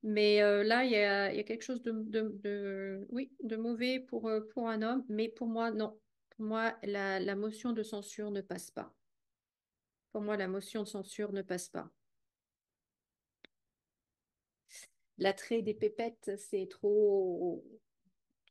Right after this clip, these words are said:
trop important, vous voyez. Donc, du coup, euh, il y en a qui ne signent pas, ils ont, ils ont pas les, ils ont pas les voix. Ils ont pas les voix.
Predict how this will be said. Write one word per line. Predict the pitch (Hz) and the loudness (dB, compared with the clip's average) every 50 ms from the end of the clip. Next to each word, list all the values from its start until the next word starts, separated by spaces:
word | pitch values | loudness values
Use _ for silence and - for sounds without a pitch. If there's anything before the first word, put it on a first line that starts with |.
| - 196 | 0 0
trop | 202 202 | 0 0
important, | 202 190 180 190 185 - - 196 | 0 -2 -2 -6 -6 -2 -2 0
vous | 170 160 | 0 0
voyez. | 165 165 160 170 175 180 | 0 -2 0 0 -2 -2
Donc, | 180 180 180 175 | -2 -4 -6 -6
du | - 190 | -8 -10
coup, | - - 214 202 208 208 196 | -8 -4 0 2 2 4 2
euh, | 185 175 170 170 170 | 2 2 0 0 0
il | - | 0
y | 185 185 | -2 -2
en | 180 | -2
a | 185 190 | -2 -4
qui | 185 - - 196 | -6 -6 -8 -8
ne | 180 | -8
signent | - - - 190 190 190 185 | -6 -4 -4 -2 -2 -2 -2
pas, | 185 - 190 196 208 214 214 | -2 0 0 0 2 2 2
ils | 202 196 180 180 190 | 2 0 0 -2 -4
ont, | 185 185 190 190 | -4 -4 -6 -8
ils | - 190 185 190 | -8 -8 -6 -6
ont | 185 | -8
pas | 180 - 202 196 190 | -4 -2 -2 0 0
les, | 196 190 185 180 175 170 170 170 165 160 160 160 165 165 175 - _ _ _ _ _ _ _ _ _ _ | 2 2 2 2 4 4 2 2 2 2 0 0 0 -4 -6 -10 _ _ _ _ _ _ _ _ _ _
ils | - 196 185 202 | -4 -4 -2 -2
ont | 185 | -2
pas | 185 208 185 | 0 2 2
les | 185 180 | 4 2
voix. | 175 175 160 147 165 - - _ _ _ _ _ _ _ _ _ _ _ _ _ _ _ _ _ _ _ _ | 2 0 -2 -4 -4 -6 -10 _ _ _ _ _ _ _ _ _ _ _ _ _ _ _ _ _ _ _ _
Ils | - 185 - | -10 -8 -6
ont | 175 | -4
pas | 180 180 170 | 0 2 2
les | 165 165 | 2 2
voix. | 160 165 156 151 156 - | -2 -2 -4 -6 -6 -8